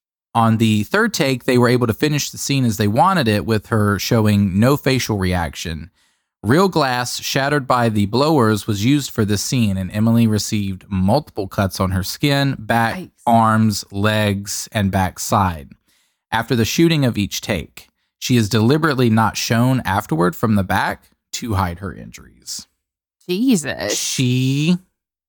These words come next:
Speaker 1: was a boss-ass bitch. She
Speaker 2: Yeah.
Speaker 1: will, I mean, like, first of all, we should be making sure that we're taking care of our
Speaker 2: I mean,
Speaker 1: actors and not
Speaker 2: please.
Speaker 1: shooting fucking blowing shards of glass
Speaker 2: Yeah.
Speaker 1: at them.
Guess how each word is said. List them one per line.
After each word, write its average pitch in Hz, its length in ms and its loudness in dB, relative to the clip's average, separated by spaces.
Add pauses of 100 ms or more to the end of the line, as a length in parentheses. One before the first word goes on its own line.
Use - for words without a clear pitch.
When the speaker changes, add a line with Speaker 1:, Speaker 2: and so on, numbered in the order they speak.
(280)
Speaker 1:
was 98 380 -4
a 98 80 2
boss-ass 90 640 -4
bitch. 69 320 -14
She 110 400 -2
Speaker 2:
Yeah. 160 580 0
Speaker 1:
will, 104 160 -8 (380)
I 151 80 0
mean, 156 400 2
like, 147 300 -2 (600)
first 175 260 0
of 113 80 0
all, 90 360 0
we 139 160 2
should 135 220 0
be 120 80 4
making 101 240 0
sure 98 140 -2
that 95 80 -2
we're 95 80 0
taking 95 260 -2
care 98 160 0
of 98 80 -2
our 95 60 0
Speaker 2:
I 101 180 0
mean, 170 120 0
Speaker 1:
actors 123 220 2
and 110 120 2
not 113 160 2
Speaker 2:
please. 151 360 -6
Speaker 1:
shooting 135 540 2
fucking 123 480 2
blowing 113 480 4
shards 110 480 0
of 110 120 -4
glass 107 540 2
Speaker 2:
Yeah. 185 60 2
Speaker 1:
at 156 180 0
them. 185 380 0